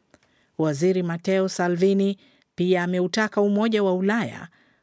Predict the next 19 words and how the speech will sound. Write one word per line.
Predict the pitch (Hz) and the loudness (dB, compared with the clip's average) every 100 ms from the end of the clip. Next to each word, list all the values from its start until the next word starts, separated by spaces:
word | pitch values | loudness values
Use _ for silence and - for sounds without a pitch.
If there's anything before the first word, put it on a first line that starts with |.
| - | 0
uingilie | 202 220 220 226 226 | 2 4 2 2 0
kati | 220 240 190 127 117 151 | 0 -2 -4 -6 -10 -6
baada | 151 165 175 | -2 -2 -2
ya | 180 | 0
Malta | 190 214 - 226 | 0 0 -2 -4
kuinyima | 226 202 175 185 170 | -2 0 0 0 -2
ruhusa | 151 156 196 - 202 | -4 -4 -4 -2 -2
meli | 226 214 190 175 | 0 0 0 0
hiyo | 180 143 | 0 -2
ya | 117 | -4
Italia | 127 180 180 175 160 - - _ | -6 -2 -2 -2 -4 -8 -20 _
iliyowabeba | 127 147 147 147 165 185 175 | -6 -2 -2 -2 -2 0 -2
wakimbizi | 165 - 185 214 196 180 170 _ _ - | -4 -2 0 2 2 0 -2 _ _ -4
kutia | 202 190 196 180 | -2 0 0 0
nanga | 196 185 139 139 143 - | 0 -2 -4 -8 -10 -4
kwenye | 170 160 151 | -2 0 -2
bandari | 135 147 143 131 127 | -2 -2 -2 -4 -6
yake. | 127 123 - 110 80 _ _ _ _ _ _ - _ _ - - - - - _ _ _ _ _ _ _ _ _ _ _ _ - | -6 -6 -6 -8 -10 _ _ _ _ _ _ -20 _ _ -20 -20 -20 -20 -20 _ _ _ _ _ _ _ _ _ _ _ _ 0
Lombok. | 202 220 214 165 - - | 2 4 2 0 -6 -18